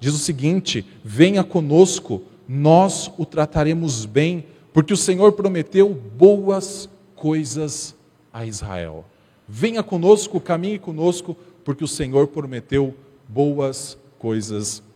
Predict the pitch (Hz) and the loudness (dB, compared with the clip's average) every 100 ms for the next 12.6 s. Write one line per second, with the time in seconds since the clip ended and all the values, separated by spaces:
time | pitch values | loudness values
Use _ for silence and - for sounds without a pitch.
0 | - 95 95 92 92 82 78 92 _ _ | -10 -8 -8 -8 -8 -8 -10 -16 _ _
1 | _ - 127 127 131 120 - 131 127 123 | _ -2 0 2 0 -2 -4 -2 -4 -8
2 | 120 117 - 107 - 120 - 113 - 120 | -10 -12 -14 -12 -10 -10 -10 -14 -6 -2
3 | 127 131 139 - _ 123 117 127 127 131 | -2 -4 -10 -16 _ -12 -4 -2 -2 -6
4 | 135 135 131 123 107 90 - _ - 131 | -6 -6 -4 -4 -6 -8 -18 _ 0 2
5 | 147 170 160 147 139 147 113 127 147 156 | 2 0 -2 -4 -6 -6 -6 -4 -2 0
6 | 139 104 92 - - 139 135 131 139 - | 0 0 -4 -14 -8 -8 -6 -8 -8 -8
7 | 139 - 123 151 147 - - _ - 143 | -8 -6 -4 -4 -6 -12 -18 _ -8 -4
8 | 143 147 143 139 135 131 135 135 139 139 | -2 -2 -4 -6 -6 -4 -4 -4 -6 -6
9 | 135 117 123 131 110 - - _ _ - | -8 -8 -6 -4 -4 -8 -16 _ _ -8
10 | 127 110 147 202 185 127 160 180 170 156 | -6 -4 -6 -4 -6 -2 2 2 0 -6
11 | 151 160 165 156 160 - 165 151 160 139 | -2 0 2 0 -6 -4 0 0 -2 -2
12 | 151 147 160 139 120 - | -2 -2 -4 -4 -6 -12